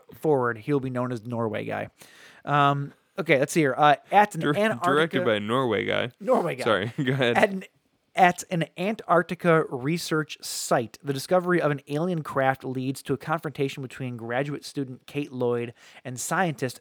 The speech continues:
Speaker 1: Doctor Sander Halvorson. Um, Mary Elizabeth Winstead plays Kate Lloyd, the,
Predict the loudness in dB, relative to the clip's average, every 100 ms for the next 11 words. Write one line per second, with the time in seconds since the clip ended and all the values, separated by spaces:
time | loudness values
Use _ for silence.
0 | 0 2 2 -2 -4 -4 -6 -6 -2 -4
1 | -4 _ -20 _ -14 0 2 4 0 -6
2 | -12 -14 -20 -20 -20 -20 -6 0 4 4
3 | 2 -2 -6 _ _ _ -6 4 8 8
4 | 6 4 2 2 -2 -4 -6 -6 -2 -2
5 | -2 -2 -2 -2 -4 -10 -8 -8 -6 -8
6 | -10 -20 -12